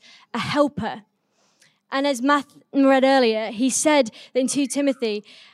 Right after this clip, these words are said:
and I love this verse so much, "The Spirit God gave us is not one of fear, but one of power, of love, and self-discipline." God didn't create us to have a spirit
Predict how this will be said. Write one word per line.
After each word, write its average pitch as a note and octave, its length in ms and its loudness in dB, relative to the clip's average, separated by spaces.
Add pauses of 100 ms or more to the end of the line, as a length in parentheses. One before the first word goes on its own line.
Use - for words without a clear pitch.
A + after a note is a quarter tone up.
and B3+ 140 0
I B3+ 60 4
love C4 340 2
this B3 180 0
verse A3 300 -8
so C4 180 -2
much, B3 280 -4 (200)
"The C4+ 80 -2
Spirit F4+ 480 2
God C#4 240 0
gave C#4+ 260 2
us B3+ 240 0
is B3 160 -2
not C#4 300 4
one C4+ 260 2
of B3+ 80 -8
fear, A#3+ 540 0 (260)
but C4+ 100 2
one C4+ 260 2
of - 160 -6
power, B3 560 2 (240)
of A3 180 -4
love, A#3 560 0 (240)
and B3 160 -4
self-discipline." A3 1400 -6 (920)
God D4+ 180 2
didn't D#4+ 240 0
create D4+ 340 2
us C4 180 -2
to C4+ 80 -8
have C4+ 240 -2
a C4 40 -2
spirit C#4 560 2